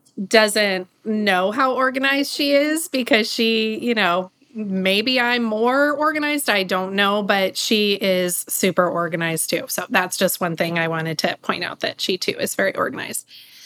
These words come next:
So I think the first thing that you said about me was that I was fun.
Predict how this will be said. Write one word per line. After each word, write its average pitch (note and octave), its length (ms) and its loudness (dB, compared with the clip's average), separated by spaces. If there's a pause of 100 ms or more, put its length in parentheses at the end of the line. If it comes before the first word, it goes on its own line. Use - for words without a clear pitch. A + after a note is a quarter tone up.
(120)
So A3+ 560 2 (840)
I G#3+ 100 6
think A#3 220 2
the B3+ 80 4
first B3+ 280 2
thing A#3+ 140 2
that G#3 100 -2
you G#3+ 120 0
said G3+ 220 2
about F#3 260 0
me F#3 120 2
was F3+ 160 0
that F3+ 100 -2
I E3+ 100 -2
was E3+ 160 -4
fun. E3 340 -4